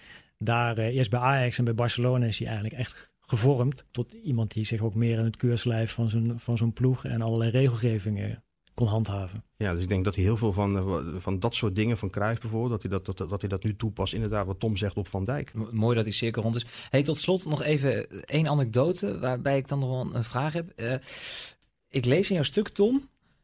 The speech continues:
Speaker 3: "Koeman is een Bourgondier en gezelligheidsdier dat een leven lang worstelt met zijn gewicht.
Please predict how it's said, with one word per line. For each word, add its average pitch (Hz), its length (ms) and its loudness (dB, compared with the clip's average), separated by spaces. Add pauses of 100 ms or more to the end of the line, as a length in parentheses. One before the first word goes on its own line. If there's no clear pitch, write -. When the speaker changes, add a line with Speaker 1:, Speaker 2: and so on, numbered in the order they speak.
(160)
Speaker 3:
"Koeman 277 360 6
is 208 120 6
een 202 120 6
Bourgondier 226 600 4
en 180 140 2
gezelligheidsdier 190 800 2
dat 170 140 0
een 143 120 4
leven 185 240 4
lang 160 160 4
worstelt 180 300 2
met 156 140 0
zijn 156 120 0
gewicht. - 600 -2